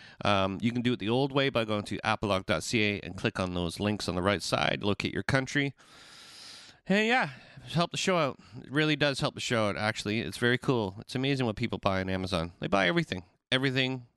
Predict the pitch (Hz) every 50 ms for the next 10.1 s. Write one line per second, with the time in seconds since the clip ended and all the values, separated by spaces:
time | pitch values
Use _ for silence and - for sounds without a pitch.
0 | _ _ - 107 95 90 82 - - 78 78 90 - - - - - - - -
1 | 175 196 190 - - - 175 - - - 175 156 151 151 147 139 139 135 147 165
2 | 170 - 180 151 - 151 156 147 151 147 - - 135 127 - - 110 - 160 160
3 | 151 - - 151 139 139 131 131 131 _ - 135 131 123 113 - - 117 117 117
4 | - - - 139 135 - 143 139 135 131 131 127 - - - - - - - 127
5 | - - 107 - 135 123 110 - - - 104 107 98 113 131 139 147 - - -
6 | 92 104 101 120 147 156 151 143 127 - - 101 - - 147 156 - - - 110
7 | 107 101 110 120 120 - - 104 _ 139 147 151 - - 135 - - - 101 135
8 | 90 67 - 110 98 - 147 143 135 - - 131 120 - - 107 - - 147 156
9 | 175 170 - - - - 160 160 160 165 170 180 208 262 311 311 - - - -
10 | -